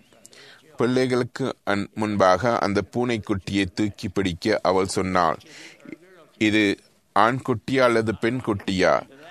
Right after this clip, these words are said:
அந்த பாடத்திற்குள் போக விரும்பாத ஆசிரியர் சொன்னார், "அதை பற்றி கவலைப்பட வேண்டாம், அது ஒரு பூனைக்குட்டி."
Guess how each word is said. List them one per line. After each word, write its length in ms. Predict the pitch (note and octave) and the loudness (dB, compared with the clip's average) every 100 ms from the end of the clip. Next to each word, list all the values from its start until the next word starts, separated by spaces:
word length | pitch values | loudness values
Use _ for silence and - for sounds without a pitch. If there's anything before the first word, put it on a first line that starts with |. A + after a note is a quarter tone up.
| - | -6
அந்த 280 | F2+ G2+ G2 - | -4 0 0 4
பாடத்திற்குள் 840 | G2+ G#2+ A#2+ A#2 A#2+ A2+ - C3+ - _ | 6 6 4 -2 -6 -4 -4 -4 -6 _
போக 280 | A2 A2+ A#2 | -2 0 0
விரும்பாத 520 | A2 F#2+ F#2+ F#2 F#2 - | -2 -4 -2 0 0 0
ஆசிரியர் 680 | - G2 G#2+ G#2+ G2+ G2 - | 2 2 2 -4 -2 -4 -6
சொன்னார், 420 | F#2 F2+ E2+ D2 _ - - - | -8 -4 -2 -4 _ -20 -20 -2
"அதை 280 | F#2 G2+ G2+ - | 2 2 0 0
பற்றி 360 | G#2+ G2 C3 | -2 -2 -8
கவலைப்பட 680 | B2+ A#2+ G#2+ A2 G2 F#2+ F#2+ | -4 -2 0 0 0 0 0
வேண்டாம், 540 | F#2+ F#2 F2+ F2 C2 - | 0 -2 2 0 0 -4
அது 240 | - F#2+ G#2+ | 0 2 2
ஒரு 180 | G#2 G2+ - | 0 -2 -4
பூனைக்குட்டி." 680 | B2 A2+ F2 G2 F2 F#2+ | -2 -2 -4 -6 -4 -4